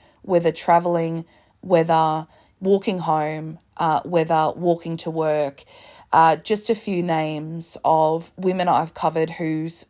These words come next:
perpetrators we know the names of, um, were Sarai Sierra in Turkey, uh, solo female traveller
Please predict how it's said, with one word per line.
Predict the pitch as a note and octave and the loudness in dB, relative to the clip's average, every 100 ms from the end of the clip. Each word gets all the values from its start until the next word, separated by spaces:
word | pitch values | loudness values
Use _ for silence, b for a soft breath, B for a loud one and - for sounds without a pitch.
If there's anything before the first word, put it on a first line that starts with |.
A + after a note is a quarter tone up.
| - | -4
perpetrators | F#3 F#3 - E3+ E3 E3 | 0 0 2 2 2 -2
we | E3 | -4
know | E3 E3+ E3 D#3+ | 0 2 2 0
the | D#3+ | -2
names | D#3 D#3 E3 D#3+ | -2 -2 -4 -6
of, | - C3+ G#2+ A2 - B B B | -6 -2 0 -2 -4 B B B
um, | - D#3 D3+ - | 0 2 2 -2
were | F3 D#3+ D#3 D#3+ | 0 2 0 -2
Sarai | - E3+ E3 D#3+ | -4 0 4 4
Sierra | D#3+ - F#3 D#3+ D#3+ D#3+ F#3+ B3+ C4 - | 2 -6 -4 -2 0 0 2 2 0 -6
in | E3 E3+ D#3 E3 | -8 -6 -8 -10
Turkey, | E3 - D3 C#3 - A#3+ D4 E4 B B B | -12 -2 0 0 -2 -4 -4 -8 B B B
uh, | - D#3 C#3 | 2 2 2
solo | - - D#3+ D#3+ | -4 -4 -2 -2
female | E3 D#3+ D#3 D#3 | -4 -4 -4 -4
traveller | - D#3+ E3 E3+ D#3+ D#3+ | -2 -2 -2 -2 -2 -4